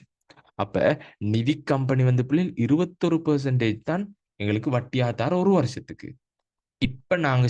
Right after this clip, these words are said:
செய்ய வேண்டிய வேலை, அந்த நிதி கம்பெனியில அறுபதாயிரத்து, மொத்த, மொத்த பணத்தை தானே போட்டது, அறுபதாயிரத்து ஐந்நூறு ரூபா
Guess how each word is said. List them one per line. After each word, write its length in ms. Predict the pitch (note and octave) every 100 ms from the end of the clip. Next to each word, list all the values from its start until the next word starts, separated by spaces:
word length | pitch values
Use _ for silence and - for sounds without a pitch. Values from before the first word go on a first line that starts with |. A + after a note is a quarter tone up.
| -
செய்ய 180 | G#2
வேண்டிய 220 | G2+ G2 F#2+
வேலை, 240 | F#2 F#2 F#2 C3+ - _ _ -
அந்த 260 | A#2+ D3+ D#3 C3+ - B2
நிதி 200 | B2+ D3+ -
கம்பெனியில 520 | C3+ A2+ G2+ F#2 F2+ F#2+ D#3+ - _ _ _ G#2+
அறுபதாயிரத்து, 800 | A2 D#3+ G3+ G3+ G#3 G#3 F3+ - G#2+ A#2
மொத்த, 300 | A#2 - E3+ -
மொத்த 140 | B2+ C3 F#3
பணத்தை 240 | F#3+ F#3+ F#3
தானே 160 | F3 E3
போட்டது, 280 | D#3 D3+ D3 C#3 - -
அறுபதாயிரத்து 600 | A2 C3+ E3+ F3 E3 E3 D3+
ஐந்நூறு 220 | C#3 B2+
ரூபா 100 | A2+